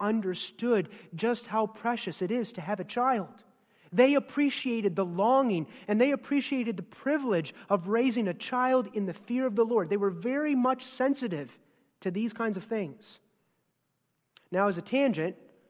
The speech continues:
God was going to use that barrenness to teach his people an important point.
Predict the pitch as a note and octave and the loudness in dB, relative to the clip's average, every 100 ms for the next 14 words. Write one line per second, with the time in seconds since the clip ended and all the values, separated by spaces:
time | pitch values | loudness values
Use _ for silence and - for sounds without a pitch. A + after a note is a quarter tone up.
0 | _ - F#3+ G#3 F3+ F#3+ F#3+ F#3 D#3 F3 | _ -2 0 2 2 2 0 -2 -4 0
1 | C4+ C4 D#3+ E3 D3 D#3 D3+ D3 C#3+ A3 | 0 0 0 -2 -2 -4 -4 -4 -6 -8
2 | - C3+ - A3+ G#3+ D#3+ - F3 E3+ F#3 | -12 -16 -8 -8 -6 -10 -6 -6 -4 -4
3 | C#3+ B2+ - F3 B2+ C3 - G3+ C#3+ G3 | -4 -8 -6 -6 -6 -6 -2 -2 -2 -8